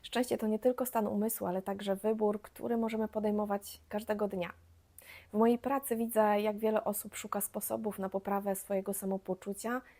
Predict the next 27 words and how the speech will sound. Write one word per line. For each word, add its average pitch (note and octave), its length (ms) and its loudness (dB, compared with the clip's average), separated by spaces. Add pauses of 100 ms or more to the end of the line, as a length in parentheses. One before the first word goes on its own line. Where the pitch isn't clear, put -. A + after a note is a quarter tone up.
(220)
i G#3+ 120 4
osiągnięcie A3 560 0
wewnętrznego G3 680 0
spokoju. F#3+ 480 -2 (520)
Hipnoterapia B3 760 4
i F#3+ 120 4
quantum A3+ 420 2
healing G#3+ 380 0 (260)
to - 80 -12
skuteczne F#3 480 -4
narzędzia, F#3 520 0 (340)
które - 220 4
mogą D4+ 260 4
pomóc - 460 -2
Ci C4+ 200 -6
w - 140 -12
odkryciu D4 400 -4
Twojego A3 480 0 (180)
wewnętrznego A3 840 0
źródła G3+ 320 -2
szczęścia. E3 460 -10 (720)
Poprzez A3+ 440 2 (160)
pracę A3 380 2
z - 60 -6
podświadomością F#3+ 880 -2
i A#3+ 100 4
energią G3+ 540 0